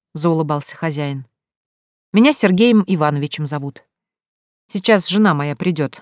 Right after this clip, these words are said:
она пошла в курятник. Проходите, проходите, хоть на людей живых посмотрим,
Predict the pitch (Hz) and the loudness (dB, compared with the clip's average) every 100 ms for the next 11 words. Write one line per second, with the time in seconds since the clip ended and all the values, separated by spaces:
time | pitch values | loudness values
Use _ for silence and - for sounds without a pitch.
0 | - 175 170 160 - 160 - 190 131 127 | -2 0 0 0 -2 -2 -2 -4 -4 -10
1 | 113 _ _ _ _ _ 226 - 302 180 | -14 _ _ _ _ _ -8 -4 -4 -4
2 | - 180 226 147 - 113 _ _ - 196 | -6 -2 -2 -2 -8 -18 _ _ -10 -6
3 | 202 220 196 165 190 190 170 - 156 156 | 0 0 2 2 2 0 -2 -4 -4 -4
4 | 139 131 123 | -6 -8 -12